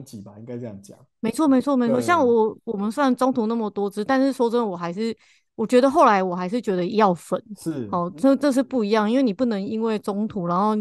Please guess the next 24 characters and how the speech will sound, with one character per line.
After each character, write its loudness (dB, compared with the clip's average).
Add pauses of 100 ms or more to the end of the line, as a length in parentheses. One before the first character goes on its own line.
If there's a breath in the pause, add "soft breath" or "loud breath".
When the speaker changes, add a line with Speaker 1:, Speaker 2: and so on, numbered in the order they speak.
Speaker 2:
去 -4 (300 soft breath)
忽 -4
略 4
掉 2
你 -2
自 -10
己 -6
的 -2
小 -6
孩， -10
应 -2
该 2
还 2
是 -2
要 4
以 -4
我 -6
们 -4
自 -6
己 -2
收 -2
编， -2
然 -4
后 -2